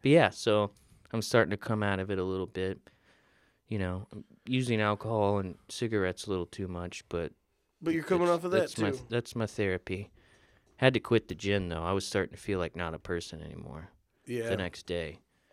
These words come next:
Speaker 2: You would, you had quite the collection of gin bottles.
Speaker 1: I was just like, "Huh, huh," and then I'd be shaking. It was, it was a mess for, like, a couple days.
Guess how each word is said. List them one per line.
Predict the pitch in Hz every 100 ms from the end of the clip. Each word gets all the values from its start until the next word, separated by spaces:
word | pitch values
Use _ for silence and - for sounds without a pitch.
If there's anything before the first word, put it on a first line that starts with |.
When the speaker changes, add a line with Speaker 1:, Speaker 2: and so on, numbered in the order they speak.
| _ -
Speaker 2:
You | 143
would, | 175 165 143
you | 170
had | 143 120
quite | 139 131
the | 127
collection | - 127 131 - 123 113
of | 110
gin | 123 131 127 120
bottles. | 113 107 113 113 107 110
Speaker 1:
I |
was | 104
just | 101 -
like, | 90
"Huh, | - - 175 - - - _ _ _ _ _ _ _ _ _ _
huh," | - 151 143 139 -
and | 120
then | 110
I'd | 101
be | 98
shaking. | - - 95 92 101 98 98 _ _ -
It | 117
was, | 98 - 127
it |
was | 113 87
a |
mess | 85 87 - - _ _ _ _
for, | -
like, | 143 -
a | -
couple | - - -
days. | 58 -